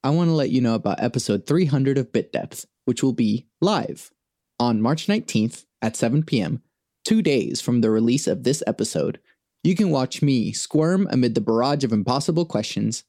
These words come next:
that I subject my guests to. Then, you can ask me even more questions, right to my face.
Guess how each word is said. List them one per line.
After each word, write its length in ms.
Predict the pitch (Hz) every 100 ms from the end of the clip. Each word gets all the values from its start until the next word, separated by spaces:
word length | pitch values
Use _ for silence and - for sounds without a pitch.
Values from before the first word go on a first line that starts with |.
| -
that 140 | 123
I 80 | 101
subject 420 | - 123 92 -
my 80 | 139
guests 260 | 208 185 -
to. 200 | - - _ _ _ _ _ _ _ -
Then, 360 | 143 - 147 - _ -
you 140 | 220 233
can 160 | -
ask 240 | - 104 123
me 100 | 143
even 300 | 135 165 190
more 180 | 226
questions, 560 | 170 - - - - - - -
right 160 | 226 226
to 80 |
my 120 | 190 180
face. 480 | 113 - - -